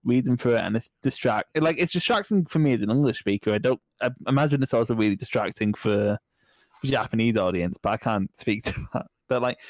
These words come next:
it does mean you need to subtitle her <laughs> promos too, which I find funny. <laughs>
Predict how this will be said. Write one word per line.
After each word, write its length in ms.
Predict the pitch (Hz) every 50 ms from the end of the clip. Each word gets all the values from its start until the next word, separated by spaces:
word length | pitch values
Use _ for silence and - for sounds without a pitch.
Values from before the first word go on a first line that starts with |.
| - - -
it 260 | 131 151 170 170 175 151
does 200 | 196 208 202 214
mean 160 | 214 202 185
you 100 | 180 175 165
need 220 | 160 160 160 -
to 80 | - -
subtitle 720 | - - 139 131 - - 131 123 123 - - 117 120 123 - -
her 180 | 135 131 131 - -
<laughs> 80 | _
promos 460 | - 151 123 123 - - - - - -
too, 240 | - 147 131 120
which 180 | 123 120 - -
I 60 | 120
find 260 | - - 117 110 117
funny. 280 | - - 120 107 110 - 190
<laughs> 60 | 156